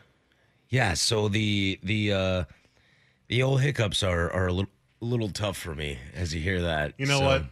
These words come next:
Speaker 2: It's good that you gave the disclaimer because people will now understand when there's awkward pauses in your speech. Um, you know, and if I get the hiccups too, then that'll be one weird show.
Speaker 1: What's a funny thing is, is, you know, I've done, I've done things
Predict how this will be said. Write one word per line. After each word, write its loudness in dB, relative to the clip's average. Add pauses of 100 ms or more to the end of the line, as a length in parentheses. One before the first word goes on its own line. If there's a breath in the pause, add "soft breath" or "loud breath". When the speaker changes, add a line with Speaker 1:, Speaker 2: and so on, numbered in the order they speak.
Speaker 2:
It's -4
good -2
that -2
you 0
gave 2
the 2
disclaimer -2
because -4
people -8
will -6
now -2
understand 0
when 0
there's -2
awkward -2
pauses -2
in -8
your -10
speech. -12 (680 soft breath)
Um, 0
you -4
know, -2 (680)
and -4
if 0
I 4
get 0
the 0
hiccups 0
too, -2
then 0
that'll 2
be 2
one -2
weird -2
show. -2 (340 soft breath)
Speaker 1:
What's -2
a 2
funny 0
thing 0
is, 0
is, 0
you 0
know, 2
I've 2
done, 0
I've 0
done 0
things 0